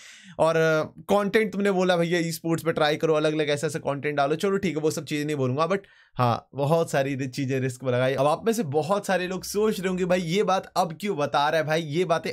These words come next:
अब थोड़ी ना बताई जाती। ये सारी बातें मैंने अब के लिए ही बचा के रखी थी,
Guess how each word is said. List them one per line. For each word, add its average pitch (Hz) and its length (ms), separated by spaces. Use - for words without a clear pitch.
अब 151 220
थोड़ी 160 120
ना 160 80
बताई 139 280
जाती। 147 240
ये 220 120
सारी 226 220
बातें 214 200
मैंने 233 260
अब 160 200
के 196 80
लिए 180 120
ही 196 140
बचा 156 340
के 170 140
रखी 131 280
थी, 143 140